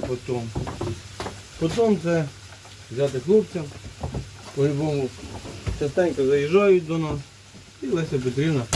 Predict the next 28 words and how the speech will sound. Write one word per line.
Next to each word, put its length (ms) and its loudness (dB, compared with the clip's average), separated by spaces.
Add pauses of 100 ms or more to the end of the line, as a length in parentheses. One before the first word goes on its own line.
(800)
раз 180 6
в 40 -4
морозилочку, 680 0
а 60 0
там 240 0
пакетик 520 -2
салка 380 0
є, 160 4 (220)
раз 120 2 (100)
і 100 0 (640)
передали. 600 6
Також 320 -2 (100)
підписнику 580 -4 (100)
Колі 180 8
висилала 680 2
Леся 280 0
Петрівна 460 -2
Каракулову, 460 0
так 220 0
що, 180 -6
Калюнчик, 380 -4
привіт, 260 -6 (100)
скоро 180 -2
зустрінемося. 840 -2 (1080)
О, 240 -2
ну, 100 2
не 160 2
знаю, 300 2